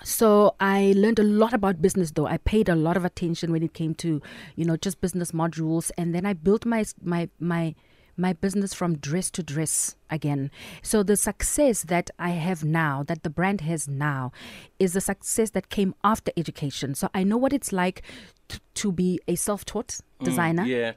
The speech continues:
Speaker 1: and
Speaker 2: yes.
Speaker 1: to be a designer that has education. And I'm
Speaker 2: Yeah.
Speaker 1: telling you that you need it.
Speaker 2: Makes
Speaker 1: It is
Speaker 2: a
Speaker 1: the
Speaker 2: huge difference.
Speaker 1: greatest gift you can ever give to yourself.
Speaker 2: Makes a huge difference.
Speaker 1: Yeah.
Speaker 2: So the brand is seventeen years old.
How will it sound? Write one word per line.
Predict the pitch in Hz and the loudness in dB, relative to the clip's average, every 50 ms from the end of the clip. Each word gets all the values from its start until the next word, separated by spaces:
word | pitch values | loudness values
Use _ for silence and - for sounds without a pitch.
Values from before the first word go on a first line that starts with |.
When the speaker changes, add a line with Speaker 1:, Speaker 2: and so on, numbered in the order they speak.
| _ - | _ -12
Speaker 1:
and | 107 107 180 185 170 | -6 -2 -2 -2 -2
Speaker 2:
yes. | 165 - | -2 -2
Speaker 1:
to | 190 165 | -4 -2
be | 180 180 170 - | -2 -4 -4 -4
a | 175 | -6
designer | 160 175 165 175 175 170 160 | -8 -6 -4 -4 -4 -4 -4
that | - 151 - | -6 -8 -8
has | 160 156 - | -8 -10 -8
education. | - 147 147 - - 143 - - - | -10 -12 -12 -8 -8 -8 -8 -6 -8
And | 135 - 175 | -6 -4 -2
I'm | 175 190 | -2 -2
Speaker 2:
Yeah. | 202 | -2
Speaker 1:
telling | 196 190 190 180 165 156 | -2 -2 -2 0 0 0
you | 143 131 131 139 - - - - - _ | 0 0 -2 -4 -8 -14 -20 -20 -16 _
that | - 165 160 160 - - _ - | -2 0 0 0 -2 -8 _ -6
you | 156 151 175 180 | -2 0 0 2
need | 165 156 151 151 147 147 | 2 2 2 2 0 0
it. | 135 127 - - - - | -4 -8 -8 -10 -14 -12
Speaker 2:
Makes | - 110 127 123 | -8 -4 -2 0
Speaker 1:
It | 185 | 2
is | 208 202 | 2 2
Speaker 2:
a | 220 | 2
Speaker 1:
the | 214 | 0
Speaker 2:
huge | 190 160 - | -2 -2 -2
difference. | - 202 185 175 | -4 -2 2 4
Speaker 1:
greatest | 196 202 214 202 - 220 208 - - - | 4 4 4 2 0 -2 -2 -2 0 0
gift | 185 185 - - - | 0 0 0 -2 -10
you | 170 | -6
can | - 175 147 - - | -6 -6 -6 -4 -6
ever | 156 147 160 | -4 -4 -4
give | 147 - 143 135 - | -6 -4 -6 -6 -6
to | - - 135 | -8 -8 -6
yourself. | 123 120 123 - - | -4 -4 -4 -4 -4
Speaker 2:
Makes | 131 120 | -4 -4
a | 117 | -4
huge | 120 110 101 | -6 -8 -8
difference. | 101 107 104 - - 101 165 | -10 -12 -10 -6 -4 -2 0
Speaker 1:
Yeah. | 151 135 127 110 - - - - _ | 0 0 -2 -4 -8 -12 -20 -20 _
Speaker 2:
So | - - 190 196 | -4 0 0 2
the | 190 190 | 2 0
brand | 165 139 190 226 262 269 | -2 -2 -6 -4 -4 -6
is | - - | -6 -8
seventeen | - - - - - - 247 208 208 - - - | -12 -12 -14 -14 -14 -12 -14 -14 -14 -16 -20 -20
years | 254 - - - - | -18 -18 -16 -14 -14
old. | 233 - 190 - - - | -12 -14 -14 -16 -18 -20